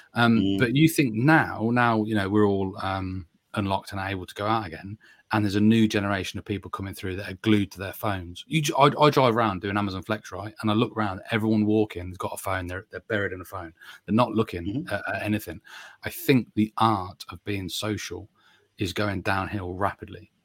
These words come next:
Speaker 1: So we talk about social media not being social. When people go out now, they're not very <laughs> social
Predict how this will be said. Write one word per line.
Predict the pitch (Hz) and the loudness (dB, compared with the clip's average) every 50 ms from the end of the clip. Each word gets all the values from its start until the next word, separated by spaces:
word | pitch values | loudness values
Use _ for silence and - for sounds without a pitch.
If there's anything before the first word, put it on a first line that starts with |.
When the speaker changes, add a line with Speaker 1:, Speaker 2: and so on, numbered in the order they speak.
| _ | _
Speaker 1:
So | _ - 101 | _ -2 -2
we | 95 | -2
talk | 90 - 120 104 | 0 0 -2 0
about | 92 101 98 - - - | 0 -2 -4 -4 -4 -4
social | - 104 98 90 - 92 | -4 -2 -2 -4 -4 -4
media | 90 92 90 87 85 | -4 -2 -2 -2 -2
not | 87 95 90 - | -4 -6 -6 -8
being | - 92 92 85 | -10 -8 -8 -6
social. | - 101 98 98 95 - 85 82 82 - - - - - - _ | -6 -4 -4 -4 -6 -8 -10 -12 -14 -16 -20 -20 -20 -20 -10 _
When | - 135 131 | 4 4 4
people | - 143 127 120 107 | 6 4 2 2 4
go | 123 113 110 | 4 4 6
out | 120 131 143 139 - - | 6 6 6 4 2 -2
now, | 92 87 87 85 82 - _ _ _ _ _ _ _ | -4 -4 -4 -6 -10 -14 _ _ _ _ _ _ _
they're | - 95 | -4 -2
not | 90 104 - - | -2 -2 -4 -4
very | 92 82 - | -6 -6 -4
<laughs> | - - 107 | -2 -2 -2
social | - - - - - 98 - - | -2 -2 -4 -4 -4 -6 -10 -14